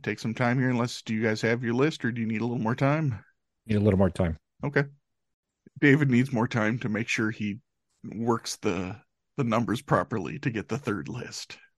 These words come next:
Speaker 1: 'cause that's what,
Speaker 2: <laughs>
Speaker 1: that's what
Speaker 2: No,
Speaker 1: David do.
Speaker 2: no. David, <laughs> David is not doing that.
Speaker 1: <laughs>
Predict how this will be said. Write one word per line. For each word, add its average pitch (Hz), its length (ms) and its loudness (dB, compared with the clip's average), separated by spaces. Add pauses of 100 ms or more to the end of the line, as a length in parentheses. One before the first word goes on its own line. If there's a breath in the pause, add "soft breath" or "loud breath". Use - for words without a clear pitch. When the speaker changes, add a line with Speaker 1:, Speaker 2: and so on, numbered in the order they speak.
Speaker 1:
'cause 110 180 -6
that's 127 440 4
what, 92 60 -8
Speaker 2:
<laughs> 131 40 -2
Speaker 1:
that's 143 220 6
what 127 120 10
Speaker 2:
No, 170 60 8
Speaker 1:
David 139 360 8
do. 135 60 4
Speaker 2:
no. 117 280 6 (320 soft breath)
David, 151 460 4
<laughs> - 0 -
David 170 280 8
is 135 60 0
not 135 340 8
doing 107 280 4
that. 104 440 2
Speaker 1:
<laughs> - 40 -20